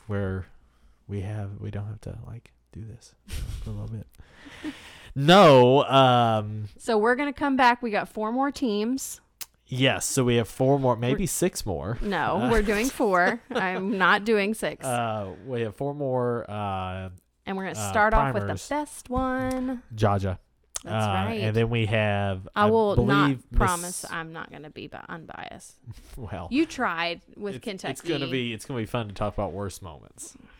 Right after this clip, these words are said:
Speaker 1: Uh, I think I know the answer to
Speaker 2: You want
Speaker 1: that
Speaker 2: me to just
Speaker 1: already.
Speaker 2: leave the room during
Speaker 1: You
Speaker 2: that
Speaker 1: probably
Speaker 2: time?
Speaker 1: will have to. Uh, and then Mississippi State, Texas A and M, and F-, uh, F-, is Florida?
Speaker 2: Yeah, we haven't done
Speaker 1: Yeah,
Speaker 2: Florida.
Speaker 1: Florida's the last one. Um, so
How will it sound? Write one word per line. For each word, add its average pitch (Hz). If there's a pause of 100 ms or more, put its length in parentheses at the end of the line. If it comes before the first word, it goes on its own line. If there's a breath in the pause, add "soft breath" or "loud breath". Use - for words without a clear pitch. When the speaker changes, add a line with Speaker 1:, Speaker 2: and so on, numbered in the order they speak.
Speaker 1:
Uh, 131 (160)
I -
think 131
I 120
know 104
the 95
answer 92
to 220
Speaker 2:
You 208
want -
Speaker 1:
that 202
Speaker 2:
me -
to -
just 190
Speaker 1:
already. 185
Speaker 2:
leave 160
the -
room 180
during 98
Speaker 1:
You 117
Speaker 2:
that -
Speaker 1:
probably 123
Speaker 2:
time? 110
Speaker 1:
will 104
have 104
to. 98
Uh, 117 (180)
and 131
then 131
Mississippi 139
State, 143
Texas 131
A 123
and 117
M, -
and 107
F-, - (160)
uh, 98 (180)
F-, -
is 123
Florida? 202 (920)
Speaker 2:
Yeah, 214
we 202
haven't 208
done 190
Speaker 1:
Yeah, 190
Speaker 2:
Florida. 135
Speaker 1:
Florida's 147
the 107
last 98
one. - (920 loud breath)
Um, 143
so 180